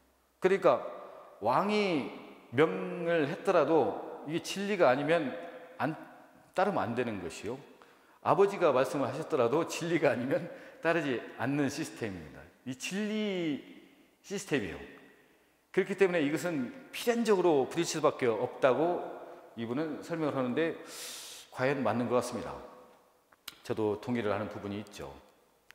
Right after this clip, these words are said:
어, 윤지충 이분의, 예, 공술기를 보면, 공술기가 결국은 당신 생각을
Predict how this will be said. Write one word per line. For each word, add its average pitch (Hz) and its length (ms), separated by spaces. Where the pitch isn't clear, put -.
어, - 480
윤지충 170 1300
이분의, 139 580
예, 117 80
공술기를 170 840
보면, 120 420
공술기가 165 880
결국은 156 580
당신 156 440
생각을 185 560